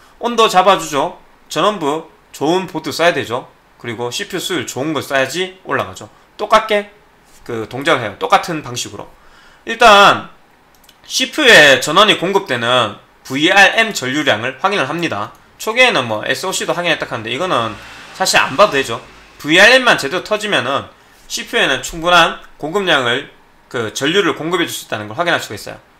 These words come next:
어, 좋은 메인보드 써야 되겠죠. 어, 씨피유의 여유수,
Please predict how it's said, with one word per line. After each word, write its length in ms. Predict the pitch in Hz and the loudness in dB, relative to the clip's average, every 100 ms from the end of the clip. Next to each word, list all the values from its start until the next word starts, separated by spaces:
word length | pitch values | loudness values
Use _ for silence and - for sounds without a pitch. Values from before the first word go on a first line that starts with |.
| _ _ _ | _ _ _
어, 140 | - 101 | -16 -6
좋은 260 | 143 202 | 0 2
메인보드 360 | 226 208 196 147 | 4 2 2 0
써야 180 | 185 233 | 2 4
되겠죠. 400 | 165 113 - - _ _ _ - | 2 -2 -10 -12 _ _ _ -8
어, 80 | 135 | -2
씨피유의 560 | - 320 320 269 139 | -2 0 2 4 4
여유수, 580 | 127 151 160 302 175 | 4 2 2 0 -2